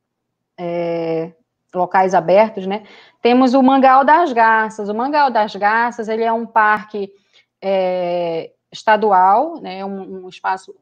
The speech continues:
do estado, aberto ao público gratuitamente. Então, quer coisa melhor, né? Mais barato do que gratuito, né?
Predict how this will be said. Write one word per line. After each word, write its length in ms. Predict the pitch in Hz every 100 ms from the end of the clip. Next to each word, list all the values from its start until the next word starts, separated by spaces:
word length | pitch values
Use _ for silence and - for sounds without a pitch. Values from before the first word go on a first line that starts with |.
| _
do 80 | 180
estado, 520 | - 202 196 233 262 - _ _ _ _ - -
aberto 460 | 233 202 226 220
ao 100 | 214 233
público 560 | 262 269 302 311 330
gratuitamente. 1080 | 240 269 285 302 339 359 247 190 180 - - _ _ _ _ _ _ _ _
Então, 520 | 175 175 175 202 214 214 _ _ _ - - _ _ _ _
quer 120 | 214
coisa 220 | 233 226
melhor, 380 | 220 214 233 285
né? 80 | 269
Mais 180 | 247 269
barato 280 | 254 262 262
do 80 |
que 120 | 247 220
gratuito, 540 | 226 214 262 302 247
né? 200 | 233